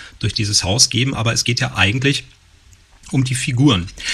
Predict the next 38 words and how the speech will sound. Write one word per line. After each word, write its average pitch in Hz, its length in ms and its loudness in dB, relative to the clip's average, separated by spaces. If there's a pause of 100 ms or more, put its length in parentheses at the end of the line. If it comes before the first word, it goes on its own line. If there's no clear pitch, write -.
(120)
Also 156 180 4
das 147 180 4
ganze 175 280 6
Geld, 147 180 6
was 127 160 4
da 117 160 6
gewesen 113 360 4
war, 101 200 4
ist 143 180 -2
in 151 60 0
dieses 139 280 0
Haus 127 200 6
geflossen 123 440 4
und 127 120 0
das 127 120 4
andere 143 300 2
auf 175 160 -2
die 160 100 0
Bank. 95 540 2 (500)
Und 127 140 4
da 131 100 2
meine 127 240 4
Großmutter 139 840 2 (540)
von 135 220 -2
der 120 100 4
Landwirtschaft 123 580 2
her 107 100 0
kam 107 480 0
und 120 240 0
dort 120 200 -2
vor - 260 -6
allen 180 280 2
Dingen 123 240 4
viele 202 320 0
Grundstücke 113 800 0 (400)
im 127 160 4
Besitz 110 480 2
waren, 90 480 -4